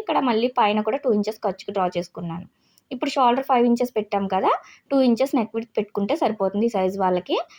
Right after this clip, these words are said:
షోల్డర్ అనేది త్రీ ఇంచెస్ పెట్టుకున్నాను. ఒకవేళ మనకి చిన్న షోల్డర్ కావాలి అన్నప్పుడు నెక్ విడ్త్ అనేది టూ అండ్ హాఫ్ తీసుకుని మిగిలింది షోల్డర్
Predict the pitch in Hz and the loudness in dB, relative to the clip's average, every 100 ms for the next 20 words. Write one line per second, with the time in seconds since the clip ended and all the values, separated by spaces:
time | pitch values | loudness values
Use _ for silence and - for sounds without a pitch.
0 | _ - 240 233 247 220 226 359 269 208 | _ 0 2 4 2 2 0 0 2 0
1 | 202 196 180 - 180 175 - - 262 247 | 0 -4 -6 -6 -8 -6 -6 0 4 6
2 | 262 269 262 262 269 233 240 240 254 247 | 6 4 2 0 0 0 2 2 2 2
3 | 202 202 208 214 196 190 233 415 784 - | 4 4 4 2 0 -2 2 2 2 -4
4 | - - 233 233 262 254 254 240 226 311 | -20 -4 -2 -2 -2 0 2 2 4 2
5 | 554 277 226 220 233 - 214 - 294 453 | 2 2 2 2 0 0 -2 0 2 2
6 | 240 247 302 403 226 185 | 4 4 2 2 2 0